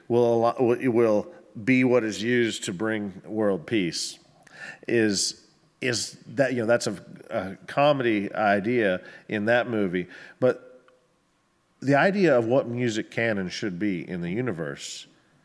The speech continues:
is something that God actually brings out again and again.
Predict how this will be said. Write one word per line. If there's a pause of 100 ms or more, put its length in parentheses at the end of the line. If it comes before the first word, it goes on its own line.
(300)
is
something
that
God
actually (100)
brings
out
again
and
again.